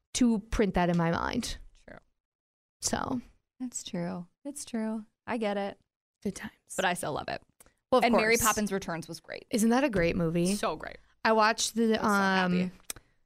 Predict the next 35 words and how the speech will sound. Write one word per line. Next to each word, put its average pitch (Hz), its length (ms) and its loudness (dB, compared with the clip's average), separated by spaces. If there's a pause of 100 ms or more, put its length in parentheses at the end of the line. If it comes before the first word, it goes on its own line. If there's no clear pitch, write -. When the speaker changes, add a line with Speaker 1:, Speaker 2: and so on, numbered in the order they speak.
(260)
Speaker 1:
the 196 400 4
Zac 180 240 2
Efron 190 360 0
Ted 190 180 -2
Bundy 170 260 2
movie 240 480 4 (160)
the 247 120 2
other 254 180 2
night. 269 280 2
It's 202 220 0
so 214 320 6
good. 202 400 2 (300)
Speaker 2:
Okay, 202 280 0 (200)
I 208 120 4
Speaker 1:
He 214 80 2
Speaker 2:
wanna 190 180 4
Speaker 1:
does 254 160 4
Speaker 2:
watch 202 260 4
it, 254 100 4
Speaker 1:
such - 220 4
a 214 40 -2
good 185 140 2
job. 180 280 0
Speaker 2:
but 196 80 0
I 180 80 2
need 185 120 -2
to 175 60 2
watch 170 160 0
it 170 40 -8
during 151 180 -6
the 131 60 -6
day. 80 140 -6 (640)
Speaker 1:
No, 392 120 4
it's 381 160 2
not 311 260 4